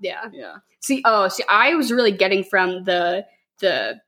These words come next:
Speaker 1: Peter Dinklage conversation that he was implying, like, he thought that he had a piece of information to have the upper hand on Snow.
Speaker 2: Mm.
Speaker 1: Of being like,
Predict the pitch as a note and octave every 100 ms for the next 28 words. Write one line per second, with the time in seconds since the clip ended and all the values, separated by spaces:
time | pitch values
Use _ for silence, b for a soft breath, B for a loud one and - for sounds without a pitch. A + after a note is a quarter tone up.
0 | - A3+ G3+ G3 F#3+ G3 F#3 G3 F#3 F3+
1 | F3+ E3 F#3 F3 - - A3+ G#3 G3 F3+
2 | F3 F#3 F3+ F3+ F3+ G3 - - A#3 A3
3 | G3+ - G#3+ G3+ G3 F#3 - G#3 G3 F#3+
4 | G3 - F#3+ F3 F3 G#3+ G#3 F#3+ F#3+ F#3
5 | - F#3 F#3+ F3+ E3 F3 G3+ G#3 - A3+
6 | A3 A3 G3 F#3 F3 D#3+ G#3+ G#3+ A3+ G3